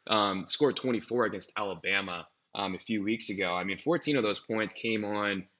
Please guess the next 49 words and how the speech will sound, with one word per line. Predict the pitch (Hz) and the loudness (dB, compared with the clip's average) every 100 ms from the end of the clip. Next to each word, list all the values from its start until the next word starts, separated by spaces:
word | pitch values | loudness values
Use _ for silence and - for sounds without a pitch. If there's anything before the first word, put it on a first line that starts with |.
| _ | _
um, | 110 104 98 95 | 2 4 4 0
touchdowns | - 127 120 113 107 | 0 0 2 2 2
over | 110 | 2
fifty-plus | 95 123 104 - 92 - | 2 -2 -2 -6 -6 -4
yards, | 82 - 87 | -6 -6 -8
and | 90 | 0
they | 101 104 - | 2 2 2
definitely, | 110 - 123 98 | 2 4 0 0
they | 113 | -2
got | 104 104 104 | 0 0 0
a | |
mismatch | 101 113 - 120 - 113 | 0 0 0 -2 0 -2
on | 104 | 0
one, | 104 | 0
and | 101 | 0
the | 101 | 2
other | 104 | 2
one | 107 104 | 2 2
they | 98 | -2
caught | - 107 - | 0 -2 -2
Josh | 95 - - | -4 -4 0
Jobe | 104 92 | 0 0
off | 87 - | -4 0
guard, | 110 107 95 | 2 2 2
who | |
had | 92 | -6
his | 87 | -6
back | - 98 - - | 0 2 0 -4
turned | 101 95 92 _ _ - | -6 -6 -8 _ _ 2
to | |
the | 135 | 4
line | 120 110 104 | 4 2 0
of | |
scrimmage | - 120 117 107 104 | 0 2 2 2 -2
when | 104 | -4
they | 98 | -4
snapped | - 113 107 - | -4 -2 -2 -4
the | |
ball, | 92 113 113 104 - _ | -2 0 2 -2 -8 _
gave | - 113 | 2 4
up | 107 95 | 4 -2
a | |
big | 101 101 - | -4 -4 -2
touchdown, | 117 107 - 95 90 - _ _ - | -4 -2 -4 -4 -6 -10 _ _ -2
um, | 101 95 90 - 107 | 0 0 -2 -6 -4
down | 107 98 | -2 -2
the | 92 | -4
sideline. | - 123 110 104 | 0 0 0 -2
So | 98 123 107 | 0 2 0